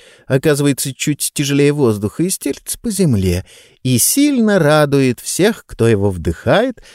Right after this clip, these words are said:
заставляя их терять разум и стремиться выбраться наверх. Для выкуривания бунтовщиков из подземелий. Небольшого кувшинчика хватает на средний дом. Меняем направление.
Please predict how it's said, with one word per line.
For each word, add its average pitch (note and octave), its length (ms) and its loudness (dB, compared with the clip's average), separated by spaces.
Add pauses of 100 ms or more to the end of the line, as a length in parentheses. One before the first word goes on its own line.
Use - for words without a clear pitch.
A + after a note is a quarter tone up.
(120)
заставляя E3+ 600 2
их F3 180 2
терять C#3+ 320 2
разум B2 380 2
и - 20 0
стремиться G#2 500 0
выбраться F2 460 -4
наверх. F2 640 -6 (400)
Для D#3 320 2
выкуривания D#3 680 2
бунтовщиков D#3+ 920 -2 (160)
из A#2+ 140 -6
подземелий. F#2+ 680 -2 (300)
Небольшого A3+ 420 0
кувшинчика A3+ 640 -4
хватает F3 460 0
на C#3 100 0
средний C#3 400 -2
дом. A2 340 2 (440)
Меняем C#3+ 420 2
направление. F#3+ 640 0